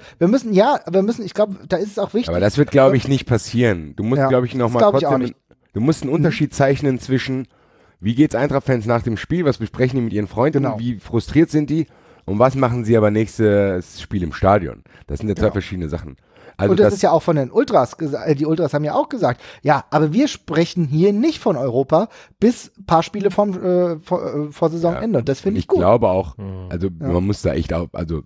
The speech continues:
Speaker 2: man muss das auf jeden Fall differenzieren. Ich glaube, dass die Eintracht, egal was die diese Saison noch macht, die wird diese Saison gar nicht mehr ausgepfiffen. Selbst wenn wir jetzt fast alle Spiele verlieren.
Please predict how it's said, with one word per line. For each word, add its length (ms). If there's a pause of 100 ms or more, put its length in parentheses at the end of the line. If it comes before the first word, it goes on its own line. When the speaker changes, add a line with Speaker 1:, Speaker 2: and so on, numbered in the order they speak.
Speaker 2:
man 160
muss 400
das 220
auf 160
jeden 140
Fall 100
differenzieren. 560
Ich 80
glaube, 500 (600)
dass 200
die 140
Eintracht, 380
egal 400
was 160
die 140
diese 260
Saison 240
noch 160
macht, 500
die 140
wird 160 (140)
diese 160
Saison 240
gar 180
nicht 160
mehr 160
ausgepfiffen. 640
Selbst 240
wenn 140
wir 60
jetzt 160
fast 200
alle 160
Spiele 300
verlieren. 400